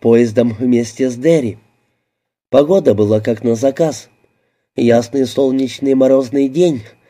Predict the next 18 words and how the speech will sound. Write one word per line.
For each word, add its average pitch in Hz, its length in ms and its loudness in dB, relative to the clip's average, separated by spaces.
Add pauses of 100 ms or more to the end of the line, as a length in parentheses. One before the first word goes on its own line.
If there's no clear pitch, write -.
(220)
настоящее 113 880 0
декабрьское 113 880 -2
утро. 160 420 -6 (1040)
Дерри 123 400 4
заметил, 147 600 2 (420)
что - 240 -4
такая 117 420 2
славная 127 540 0
погодка 143 540 2
соберет 113 560 0
огромную 117 580 -2
толпу 120 400 -4
зрителей, 123 640 -4 (600)
и 117 100 0
что, 110 220 0
по 123 80 0
его 120 260 2
мнению, 143 560 0